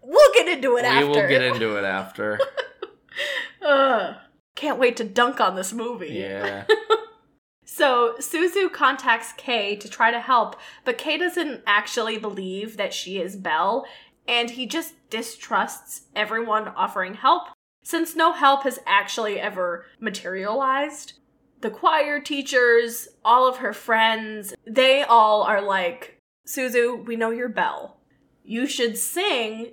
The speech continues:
Speaker 1: to gain his trust." So she puts on a mini concert in you where she starts off as Belle, and then her avatar basically dissolves,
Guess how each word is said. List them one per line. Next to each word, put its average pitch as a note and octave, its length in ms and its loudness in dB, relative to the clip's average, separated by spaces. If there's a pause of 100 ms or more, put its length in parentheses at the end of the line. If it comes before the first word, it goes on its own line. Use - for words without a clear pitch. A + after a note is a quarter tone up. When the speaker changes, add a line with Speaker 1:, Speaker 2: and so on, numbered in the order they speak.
Speaker 1:
to A#3+ 120 -8
gain G#3 340 -6
his - 260 -12
trust." - 580 -14 (380)
So C4+ 240 2
she C4+ 560 -6
puts F#4+ 260 0
on B3+ 440 4 (160)
a G#3 540 -4
mini A#3+ 340 -2
concert A3 680 -4
in G#3+ 300 -6
you F3+ 460 -8 (380)
where G#3+ 200 -4
she - 200 -8
starts B3 360 0
off C#4+ 300 4
as B3 180 2
Belle, G3+ 480 2 (260)
and A3 160 -6
then A3+ 140 -2
her B3 220 0
avatar A#3 640 4
basically G#3+ 520 -4
dissolves, G3 800 0